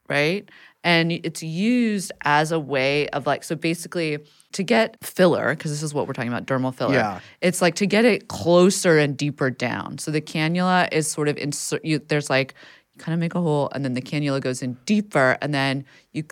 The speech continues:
Speaker 1: the cannula can get in deeper than just, like, a plain needle could. Does that make sense?
Speaker 2: Mm-hmm.
Speaker 1: So, like, when girls get that used, they, they'll use, like, a cannula to, like,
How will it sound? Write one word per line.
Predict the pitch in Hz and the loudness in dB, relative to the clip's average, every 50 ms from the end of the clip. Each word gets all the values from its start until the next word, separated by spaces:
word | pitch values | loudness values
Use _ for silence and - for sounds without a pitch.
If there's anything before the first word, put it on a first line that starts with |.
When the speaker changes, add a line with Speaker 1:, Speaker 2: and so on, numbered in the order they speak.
| _ _ | _ _
Speaker 1:
the | 156 147 151 | -4 -4 -4
cannula | - - 170 170 165 160 156 | -4 -4 -2 0 0 -2 -2
can | - 151 | -4 -2
get | 143 147 139 | -2 0 0
in | 135 131 | -2 -4
deeper | 131 - 202 196 196 190 180 175 | -2 -2 -2 -2 0 0 0 2
than | 160 156 | 2 -2
just, | 151 147 139 - | -2 -4 -6 -6
like, | 143 135 | -6 -8
a | 147 | -8
plain | - - - 127 123 120 | -10 -6 -6 -4 -4 -4
needle | 117 110 113 - - | -4 -4 -6 -8 -8
could. | - - - - - - - | -10 -12 -12 -12 -12 -12 -14
Does | - - | -12 -10
that | - 170 | -6 -6
make | 190 185 - | -6 -6 -6
sense? | - 165 156 165 190 220 233 226 - | -6 -4 -4 -4 -4 -4 -6 -4 -2
Speaker 2:
Mm-hmm. | 139 135 127 123 113 - 208 113 | -2 -2 0 -2 -2 -4 -4 -2
Speaker 1:
So, | - 202 | 2 4
like, | 190 185 180 185 | 4 4 4 2
when | 190 185 180 | 2 0 0
girls | 170 - 170 170 185 202 214 226 247 247 240 - | 0 2 2 2 4 4 6 6 4 4 2 -2
get | - _ - 170 156 151 151 151 147 147 143 - - _ _ _ _ _ | -10 _ 0 2 4 6 6 6 6 4 2 0 -4 _ _ _ _ _
that | 143 139 135 139 139 - - | 4 6 6 6 6 4 2
used, | 156 180 202 240 233 190 - | 0 2 4 4 2 2 2
they, | - 151 127 | 0 0 0
they'll | - - - 165 165 | -2 -2 0 0 2
use, | 170 180 190 175 | 2 0 0 -2
like, | 180 170 165 | -2 -4 -4
a | 156 | -8
cannula | - - 165 151 160 170 165 156 147 - | -6 -4 -2 -2 0 0 0 -2 -2 -2
to, | - 156 | -4 -2
like, | 127 127 127 - | 0 0 -2 -4